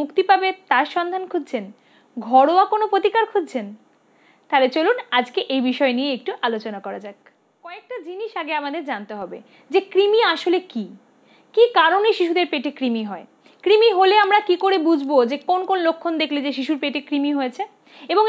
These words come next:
এই কৃমি আমরা তাড়াবো কি করে, এই কটা জিনিস আগে আমাদের জানতে হবে। আজকের ভিডিও কিন্তু একটা রিকোয়েস্টের ভিডিও। অনেকেই আমাকে কমেন্ট সেকশনে বলেছিলেন যে শিশুর পেটে কৃমি হয়েছে, কি করলে কৃমি তাড়ানো সম্ভব। তো তার জন্য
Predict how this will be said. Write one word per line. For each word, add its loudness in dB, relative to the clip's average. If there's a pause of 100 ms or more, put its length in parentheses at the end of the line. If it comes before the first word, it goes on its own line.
এই 8
কৃমি 4 (100)
আমরা 0
তাড়াবো 0
কি -6
করে, -10 (320)
এই 0
কটা 4 (100)
জিনিস -2 (100)
আগে 0
আমাদের -4
জানতে -8
হবে। -20 (840)
আজকের 2
ভিডিও 6
কিন্তু 4
একটা -2 (100)
রিকোয়েস্টের 0
ভিডিও। 4 (140)
অনেকেই -2
আমাকে -2
কমেন্ট 0
সেকশনে -4
বলেছিলেন 0
যে -4
শিশুর -4
পেটে -6
কৃমি -4
হয়েছে, -2 (220)
কি -2 (120)
করলে 0
কৃমি -6
তাড়ানো -4 (100)
সম্ভব। 0 (480)
তো -6
তার 4
জন্য 6